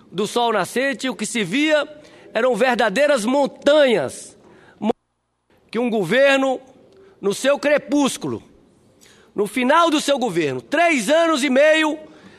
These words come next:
depois de estar no governo, senador Mozarildo, é incapaz de retirar o lixo das ruas. De retirar o lixo das ruas, sabendo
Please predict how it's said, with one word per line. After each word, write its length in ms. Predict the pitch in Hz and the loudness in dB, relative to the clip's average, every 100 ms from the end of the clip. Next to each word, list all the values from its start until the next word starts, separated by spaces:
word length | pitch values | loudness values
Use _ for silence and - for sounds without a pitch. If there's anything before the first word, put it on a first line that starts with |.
| _ | _
depois 480 | 196 254 277 294 233 | -2 0 2 2 0
de 60 | |
estar 280 | 254 - 311 | -2 0 0
no 60 | 302 | 2
governo, 400 | 262 226 294 254 | 0 2 2 0
senador 360 | 240 226 208 | 0 -2 0
Mozarildo, 540 | 208 175 175 139 113 - _ _ _ _ - _ | -2 -2 -2 -4 -10 -14 _ _ _ _ -20 _
é 160 | 208 277 | -4 -2
incapaz 1120 | 294 294 277 - 269 294 311 285 - - - _ _ _ _ - | -2 -2 -2 0 2 4 2 0 -6 -12 -16 _ _ _ _ -10
de 160 | 175 | -4
retirar 580 | 233 285 359 320 302 330 | 2 2 2 0 2 2
o 60 | 320 | 2
lixo 300 | 285 269 247 | 0 -2 -2
das 200 | 208 135 | -2 -4
ruas. 400 | 147 113 - - - _ _ _ _ _ _ _ _ - | -8 -10 -12 -20 -20 _ _ _ _ _ _ _ _ -8
De 80 | 202 | -2
retirar 420 | 277 302 277 277 | -2 -2 -2 0
o 60 | |
lixo 180 | 262 254 | -2 -2
das 160 | 233 190 | -4 -2
ruas, 160 | 294 | -4
sabendo 720 | - 311 185 302 339 254 151 | -2 -4 -2 0 0 0 -4